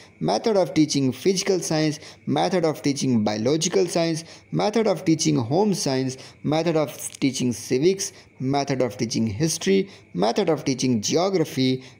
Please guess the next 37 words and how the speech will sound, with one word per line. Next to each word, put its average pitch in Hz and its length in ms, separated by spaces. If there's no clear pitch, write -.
method 147 260
of 123 160
teaching 170 320
commerce, 127 480
method 123 260
of 117 160
teaching 117 340
economics। 110 580
आपको 220 340
method 208 460
of 226 120
teachings 165 460
पढ़ने 131 280
हैं 127 180
इन 160 200
सारे 127 400
सब्जेक्ट्स 113 500
के, 147 120
इनमें 240 320
से 247 100
कोई 254 260
दो 202 240
आप 185 460
चूज़ 160 280
करेंगे। 117 480
अब 226 200
ये 269 80
कन्फ्यूजन 240 640
और 254 120
एक 233 140
सवाल 190 420
रहता 165 300
है 196 60
कि 208 140
सर, 247 320
मेरा 214 320
ग्रेजुएशन 185 640